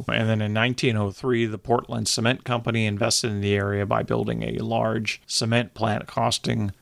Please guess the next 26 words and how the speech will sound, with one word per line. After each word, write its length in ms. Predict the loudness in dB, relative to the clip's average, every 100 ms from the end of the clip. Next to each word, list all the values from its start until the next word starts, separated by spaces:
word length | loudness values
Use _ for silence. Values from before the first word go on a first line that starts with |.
| -10
approximately 920 | -10 -2 0 2 0 0 -2 0 -2
two 280 | 0 2 2
million 420 | 2 2 2 2
dollars 580 | 2 0 0 0 -2 -4
to 100 | -4
build 260 | -2 -2
that 240 | -2 -4 -4
plant. 560 | -4 -2 -2 -8 -14 -20 -20 _ -20 _ _
And 140 | -4 0
then 140 | 2
the 160 | 2 2
Alpha 360 | 2 2 2
Cement 380 | 0 2 0 0
Company 400 | -2 0 0 -2
bought 380 | 0 0 0 0
the 80 | -8
plant 480 | -4 -2 -2 -4
in 160 | -4 -2
nineteen 480 | 0 -2 -2 -4 -4
twenty, 640 | -4 0 2 0 -2 -8 -8 _ -4
employing 600 | -4 -2 0 2 0 -2
a 140 | -4
hundred 340 | 0 2 2 0
and 160 | 0
seventy-five 800 | 0 0 0 -2 -2 0 0 -2
workers, 680 | 0 0 0 -2 0 0 0